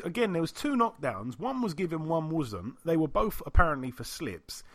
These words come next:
And in the end, the one that was given got overruled. I can't remember which one it was, but I think this one looked like a bit of a legitimate one to me. I don't think they showed too many replays. Um, if it wasn't, though, then for me it was a Gvozdyk round. So four two.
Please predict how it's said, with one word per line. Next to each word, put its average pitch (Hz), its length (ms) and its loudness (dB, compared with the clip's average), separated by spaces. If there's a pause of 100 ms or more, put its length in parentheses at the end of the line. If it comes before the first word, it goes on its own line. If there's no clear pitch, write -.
(180)
And 139 120 0
in 202 120 2
the 190 160 0
end, 131 240 0
the 147 80 2
one 156 200 4
that 127 100 -2
was 135 100 -2
given 135 320 -2
got 131 160 0
overruled. 131 500 0
I 123 40 0
can't 233 240 -2
remember 190 240 -2
which - 180 -4
one 156 100 -4
it 143 60 -6
was, 151 160 -2
but 127 140 -6
I - 20 -4
think 226 240 -4
this 208 180 -6
one 151 240 0
looked 156 220 -4
like 147 420 -4
a 135 60 -2
bit 131 220 0
of 131 100 -4
a 127 60 0
legitimate 120 580 -4
one 104 220 -8
to 113 100 -10
me. 104 100 -6
I 107 80 -6
don't 175 220 -6
think 139 140 -10
they 135 80 -8
showed 135 280 -6
too - 160 -8
many 117 200 -4
replays. 110 580 -4 (400)
Um, 117 340 0
if 160 160 0
it 151 80 4
wasn't, 156 380 0
though, 120 160 2
then 135 240 0
for - 160 2
me 160 160 6
it 127 80 0
was 131 160 0
a 123 60 0
Gvozdyk 131 520 0
round. 147 380 2
So 117 220 -2
four 165 280 -2
two. 127 360 -4